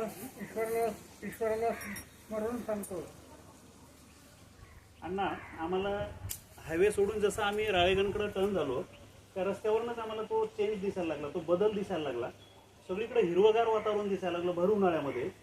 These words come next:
Speaker 2: करमायला लागलं. आणि आम्ही आता कालपासून इथं आहोत. तर हा जो कॅम्पस आहे, इथली जी झाडं आहेत, फळफळावळं आहेत, इथलं जे स्वच्छता आहे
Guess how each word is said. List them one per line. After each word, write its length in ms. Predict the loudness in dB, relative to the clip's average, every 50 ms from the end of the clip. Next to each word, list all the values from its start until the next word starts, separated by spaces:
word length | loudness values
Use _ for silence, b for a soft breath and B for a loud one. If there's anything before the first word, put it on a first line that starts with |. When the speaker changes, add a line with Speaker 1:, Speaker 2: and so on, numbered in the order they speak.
| -20 -20 -20 -8 -4
Speaker 2:
करमायला 400 | -2 0 0 0 0 0 0 0
लागलं. 320 | 0 0 -2 -2 -2 -4 -4 -6 -10 -18 -20 -18 -12 -8
आणि 120 | -6 -4
आम्ही 220 | -2 -2 -2 -2
आता 120 | -2 -2 -2
कालपासून 460 | -2 0 0 0 0 -2 -2 -2 -6
इथं 160 | -4 0 2
आहोत. 200 | 2 4 2 2 0 -4 -12 -20 -20 -20 -20 -16 -14
तर 40 | -10
हा 140 | -4 -2 0
जो 120 | 0 0
कॅम्पस 400 | 0 0 -2 -2 -2 -2 -4 -2
आहे, 180 | -2 -2 -2 -2 -4 -10 -18 -20 -20 -20 -14 -12
इथली 280 | -12 -10 -10 -12 -10 -10
जी 120 | -6 -4
झाडं 280 | -2 -2 0 2 4 4
आहेत, 200 | 4 4 4 2 0 0
फळफळावळं 560 | 0 0 0 2 0 2 2 2 4 4 4
आहेत, 260 | 2 2 0 -2 -4 -4 -8 -14 -20 -20 -20 -20 -18 -16 -10 -10
इथलं 200 | -8 -2 0 2
जे 180 | 4 4 4 2
स्वच्छता 500 | 2 0 -4 -2 -2 -2 -2 0 0 0
आहे 220 | 0 0 -4 -6